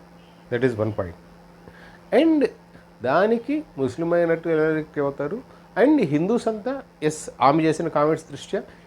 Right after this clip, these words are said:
ఇటువైపు కన్సల్ట్, బీజేపీ వైపు కన్సల్టేట్ అవుతారా, అవతా-, అవరా? రెండోది, ఇంతకుముందే కాంగ్రెస్ నాయకుడు అధీర్ రంజన్ చౌదరి అతను జనాలకు అప్పీల్ చేశాడు. ఏమని? "మీరు కాంగ్రెస్ ఓడిపోతుంది,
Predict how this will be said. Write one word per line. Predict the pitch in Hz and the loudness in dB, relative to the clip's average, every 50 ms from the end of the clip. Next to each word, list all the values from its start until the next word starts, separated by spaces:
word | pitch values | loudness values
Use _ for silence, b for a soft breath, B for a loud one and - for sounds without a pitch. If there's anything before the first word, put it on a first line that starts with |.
| B - - | B -6 -6
ఇటువైపు | 135 151 165 156 147 156 | 2 6 6 6 6 6
కన్సల్ట్, | - 143 117 - 147 127 110 | 2 -2 0 0 -4 -6 -4
బీజేపీ | 107 131 131 160 160 156 | -6 -4 -2 -2 -2 -2
వైపు | 165 165 | -2 0
కన్సల్టేట్ | 156 127 113 113 - 139 135 147 139 139 | 0 0 0 -2 -6 -4 -4 -4 -2 -2
అవుతారా, | 135 135 135 139 135 135 135 - - | -4 -4 -2 0 0 0 0 -2 -2
అవతా-, | 131 131 139 139 143 165 220 - - - - - - | 0 0 2 4 4 2 2 0 -6 -18 -20 -4 2
అవరా? | 120 131 139 147 156 - - - - - - - - - - - 147 | 4 6 6 6 6 4 2 -4 -14 -20 -20 -20 -20 -20 -18 -12 -6
రెండోది, | 147 151 175 190 220 233 285 294 - b b b b b b b b b b b b b - - | -2 -2 2 2 0 0 0 -6 -12 b b b b b b b b b b b b b -10 -10
ఇంతకుముందే | 165 165 214 208 180 180 180 185 214 247 269 233 226 254 311 - - - - - - _ _ _ _ _ - - _ _ - | -4 0 0 0 2 2 0 0 2 4 4 6 6 4 2 -2 -10 -20 -20 -20 -20 _ _ _ _ _ -20 -20 _ _ 4
కాంగ్రెస్ | 151 165 202 233 240 240 208 - - - 170 | 6 6 6 6 4 2 0 0 -4 -6 -2
నాయకుడు | 170 170 175 175 160 165 160 | 0 2 2 0 0 -2 -2
అధీర్ | 151 143 139 170 175 165 | -2 0 0 0 2 2
రంజన్ | 151 120 117 110 104 | 0 0 0 -4 -4
చౌదరి | 101 98 92 92 - - - - - - - - - - - - - - | -6 -8 -8 -10 -14 -18 -20 -20 -20 -20 -20 -20 -20 -20 -20 -20 -4 -2
అతను | 151 160 208 202 220 254 269 | 0 2 2 2 2 2 2
జనాలకు | 202 165 170 180 185 175 175 | 4 6 6 6 6 4 0
అప్పీల్ | 160 - 175 156 | 0 0 -2 -4
చేశాడు. | 110 101 - - 104 95 - - 139 | -4 -6 -8 -8 -14 -16 -12 -6 -4
ఏమని? | 143 160 160 160 160 170 170 - B B B B B B B B - | -2 -2 -2 -2 -4 -6 -10 -16 B B B B B B B B -6
"మీరు | 123 139 156 170 185 185 185 175 214 254 262 - - - - - - - - - - - - - - - - - - - - - - - - - - - - - - - | 0 2 2 4 4 2 2 2 0 -2 -2 -6 -12 -20 -20 -20 -20 -20 -20 -20 -20 -20 -20 -20 -20 -20 -20 -20 -20 -20 -20 -20 -20 -20 -20 -20 -20 -20 -20 -18 0 4
కాంగ్రెస్ | 143 151 175 196 208 208 208 196 196 - 196 | 6 8 8 6 6 6 4 2 2 0 -2
ఓడిపోతుంది, | 160 160 170 175 170 165 170 165 160 - 160 151 156 160 165 170 | 2 2 2 2 0 0 -2 -2 -2 -2 -6 -6 -4 -4 -4 -4